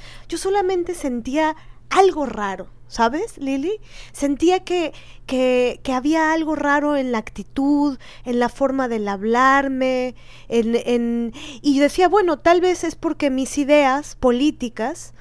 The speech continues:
por ejemplo, yo siempre tuve pedos con ser simpatizante zapatista. Toda mi puta vida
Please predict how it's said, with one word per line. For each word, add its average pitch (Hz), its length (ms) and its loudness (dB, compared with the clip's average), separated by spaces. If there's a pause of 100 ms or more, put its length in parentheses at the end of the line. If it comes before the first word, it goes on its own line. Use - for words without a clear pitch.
(120)
por 294 100 2
ejemplo, 320 240 2
yo 339 140 -2
siempre 349 320 -2
tuve 302 300 -4
pedos 277 580 -6
con 277 320 -2
ser 277 200 -4
simpatizante 233 840 -8
zapatista. - 760 -12 (540)
Toda 349 480 8 (220)
mi 247 200 -4
puta 285 420 -4
vida 262 400 -4